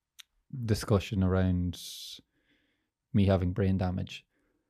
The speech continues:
Well, I know, I couldn't help but notice petrol prices have significantly dropped the last few weeks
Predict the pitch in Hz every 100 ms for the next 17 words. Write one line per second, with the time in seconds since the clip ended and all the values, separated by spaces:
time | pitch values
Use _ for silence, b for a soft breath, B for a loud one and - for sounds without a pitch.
0 | _ _ _ _ _ _ _ 117 113 113
1 | 113 - 120 123 156 147 135 190 190 156
2 | 139 131 135 147 113 - - - _ _
3 | _ _ _ _ _ _ _ _ - 143
4 | - 220 196 175 165 - 147 135 151 127
5 | 123 107 - _ _ - - 107 110 113
6 | 139 117 104 110 95 110 104 - - -
7 | 117 104 95 - _ - - 101 98 95
8 | - - -